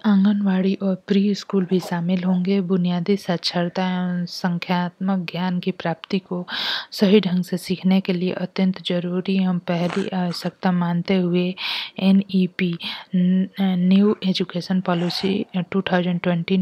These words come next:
में मंत्रालय द्वारा बुनियादी साक्षरता और संख्यात्मक ज्ञान पर एक राष्ट्रीय मिशन की स्थापना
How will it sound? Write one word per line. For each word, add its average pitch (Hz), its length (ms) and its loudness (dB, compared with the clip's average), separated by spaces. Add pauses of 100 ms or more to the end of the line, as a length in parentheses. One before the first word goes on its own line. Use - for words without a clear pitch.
(520)
में 180 220 6
मंत्रालय 180 680 2
द्वारा 180 300 -2
बुनियादी 175 580 0
साक्षरता 180 680 -4
और 185 120 -2
संख्यात्मक 175 840 -2
ज्ञान 180 280 2
पर 185 200 -2
एक - 360 -4
राष्ट्रीय 190 560 0
मिशन 185 440 -2
की 180 220 -2
स्थापना 180 480 -2